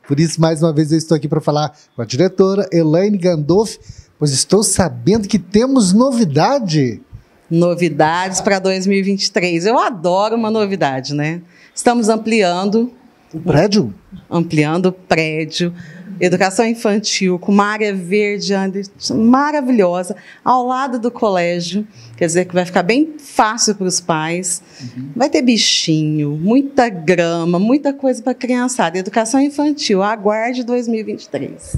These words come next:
Speaker 1: Então, pra quem não conhece o Colégio Gandolf, Elaine, é, é, é, conta um pouquinho do que vocês oferecem aqui.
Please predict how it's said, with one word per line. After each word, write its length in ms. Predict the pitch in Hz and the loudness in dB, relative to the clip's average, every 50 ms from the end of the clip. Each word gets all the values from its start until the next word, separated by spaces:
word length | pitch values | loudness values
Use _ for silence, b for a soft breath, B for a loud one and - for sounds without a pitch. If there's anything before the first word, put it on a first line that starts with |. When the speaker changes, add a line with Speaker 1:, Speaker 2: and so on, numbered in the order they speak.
| - - | -6 -4
Speaker 1:
Então, 320 | 180 165 175 - 202 220 | -4 -2 0 2 2 4
pra 140 | 196 226 220 | 4 4 2
quem 180 | 214 - 247 247 | 2 4 4 4
não 120 | 233 214 | 4 4
conhece 520 | 170 - 139 131 139 151 160 147 139 - - | 2 2 2 2 2 2 2 0 -2 -2 0
o 40 | |
Colégio 340 | - 151 139 139 131 117 120 | 0 2 2 2 0 -2 -2
Gandolf, 480 | - 127 120 131 147 165 160 151 - - | -2 0 2 2 2 2 2 2 0 0
Elaine, 340 | 139 131 131 131 123 127 120 B B B B B B - | 0 2 0 0 -2 -4 -6 B B B B B B 0
é, 60 | 143 | 0
é, 380 | 170 165 - 170 170 160 165 170 | 2 2 2 2 2 2 2 0
é, 20 | 170 170 - - | 0 -2 0 2
conta 260 | - 277 285 269 285 | 2 2 4 4 2
um 80 | 240 | 2
pouquinho 540 | - 240 214 202 202 - - 202 220 214 208 B B B _ | 2 2 2 2 2 2 2 4 4 2 0 B B B _
do 80 | - 190 | -4 0
que 120 | 175 - | 2 4
vocês 340 | 196 208 208 208 - 233 202 | 4 4 4 4 2 2 2
oferecem 680 | 214 202 - 220 208 185 190 185 180 185 - - 196 | 2 2 2 2 2 4 2 2 0 0 0 0 0
aqui. 300 | 196 185 - - - - | 0 0 -4 -8 -14 -16